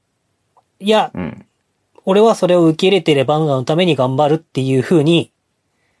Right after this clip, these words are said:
Speaker 2: まあ、年齢的にも。
Speaker 1: 予想ね。
Speaker 2: うん。まあ、日本、
Speaker 1: 予想ね。
Speaker 2: 日本人っていうか、帰化だし。
Speaker 1: はい。
Speaker 2: その、
Speaker 1: 皆さん予想ですからね。<laughs> あの、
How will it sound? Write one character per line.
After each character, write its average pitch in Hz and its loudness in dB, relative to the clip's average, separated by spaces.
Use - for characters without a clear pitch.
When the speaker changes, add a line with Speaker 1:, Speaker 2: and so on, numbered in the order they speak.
Speaker 2:
ま 135 -2
あ、 - -20
年 151 0
齢 160 2
的 165 -2
に 165 0
も。 - -16
Speaker 1:
予 101 -2
想 98 0
ね。 - 0
Speaker 2:
う - -6
ん。 139 -4
ま 151 0
あ、 - -4
日 147 -2
本、 180 -2
Speaker 1:
予 - -2
想 151 0
ね。 151 0
Speaker 2:
日 - -
本 175 0
人 180 0
っ - -10
て - -8
い 107 -4
う 101 -10
か、 - -14
帰 - -12
化 180 0
だ 107 -10
し。 - -12
Speaker 1:
は 98 -6
い。 - -10
Speaker 2:
そ 165 -2
の、 139 -2
Speaker 1:
皆 110 -2
さ 104 -6
ん 95 -4
予 98 -2
想 156 -4
で 147 2
す - -10
か 85 -6
ら - -8
ね。 - -10
<laughs> - -18
あ 87 -8
の、 - -16